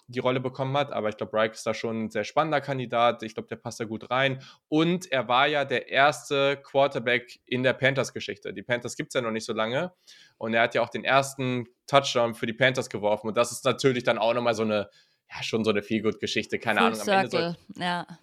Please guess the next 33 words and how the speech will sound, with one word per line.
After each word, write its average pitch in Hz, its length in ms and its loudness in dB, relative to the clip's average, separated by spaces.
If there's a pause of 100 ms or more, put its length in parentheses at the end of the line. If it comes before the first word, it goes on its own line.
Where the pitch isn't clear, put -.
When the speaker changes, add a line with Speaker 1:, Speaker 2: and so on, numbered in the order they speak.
(720)
Speaker 1:
am 120 160 0
Ende 139 240 2
darf 120 220 2
man 123 120 -2
sowas 123 240 0
immer 123 140 -2
nicht 110 140 -6
überbewerten, 104 760 0
weil 104 380 2
deswegen 127 480 0
jetzt 117 160 -2
jemand 117 240 -2
zu 110 100 -4
holen, 123 300 2
ist 113 160 -2
eigentlich 113 240 0
auch 117 60 -8
total 123 260 -4
dämlich. 117 400 0
Aber 110 300 0 (360)
er 123 160 0
hat 139 140 0
das 160 100 0
schon 143 160 0
gut 120 140 -4
hinbekommen, 165 640 0 (340)
ist 135 180 -6
auch 139 120 2
ein 120 180 -8
bisschen 165 460 2
auf 117 200 -4
einem 110 160 -4
vielleicht 110 280 -4